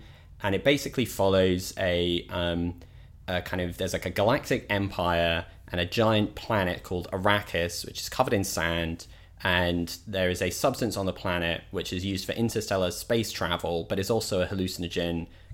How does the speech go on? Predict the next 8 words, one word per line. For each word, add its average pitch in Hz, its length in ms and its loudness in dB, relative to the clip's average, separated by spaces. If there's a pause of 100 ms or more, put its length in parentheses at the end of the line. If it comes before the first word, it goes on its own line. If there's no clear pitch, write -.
(120)
prized 104 600 4
by 85 280 2
the 92 100 -2
locals. 85 720 -2 (360)
And 90 120 -2
the 98 60 0
galactic 113 480 2
empire 85 760 2